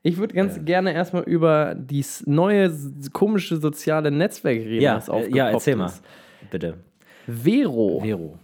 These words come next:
Speaker 1: ist, äh, auf einmal in meiner Instagram-Ti-, ähm, Timeline aufge-, aufgepoppt und, äh, auf einmal
Speaker 2: Da
Speaker 1: haben
Speaker 2: trinken wir noch einen Schluck, ne?
Speaker 1: Mach das mal.
Speaker 2: Also Cola.
Speaker 1: <laughs> Auf einmal haben sich alle Leute, äh,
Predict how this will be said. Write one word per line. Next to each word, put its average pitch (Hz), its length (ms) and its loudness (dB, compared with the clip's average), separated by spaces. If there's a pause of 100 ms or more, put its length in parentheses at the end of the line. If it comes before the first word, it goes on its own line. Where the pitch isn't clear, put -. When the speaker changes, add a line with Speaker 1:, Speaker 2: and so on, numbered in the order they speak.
(100)
Speaker 1:
ist, - 360 -2
äh, 127 400 4
auf 127 140 0
einmal 160 320 2
in 156 80 2
meiner 147 220 2
Instagram-Ti-, 147 540 0
ähm, 127 680 0
Timeline 139 460 -2
aufge-, 131 440 -6 (420)
aufgepoppt - 720 -4 (320)
und, 135 720 -4
äh, 127 460 -4 (720)
auf 127 160 -6
einmal 156 220 0
Speaker 2:
Da 151 40 2
Speaker 1:
haben 156 80 0
Speaker 2:
trinken 156 160 0
wir 147 60 0
noch 90 100 -4
einen 87 80 -6
Schluck, - 260 -8
ne? 95 200 -2 (180)
Speaker 1:
Mach 131 140 -4
das 117 180 -4
mal. 104 200 -8 (500)
Speaker 2:
Also - 200 -14
Cola. 85 420 -8 (420)
Speaker 1:
<laughs> - 1300 -10
Auf - 180 -6
einmal 151 260 4
haben 151 140 4
sich 139 260 -2
alle 156 220 0
Leute, 131 1080 -2
äh, - 40 -20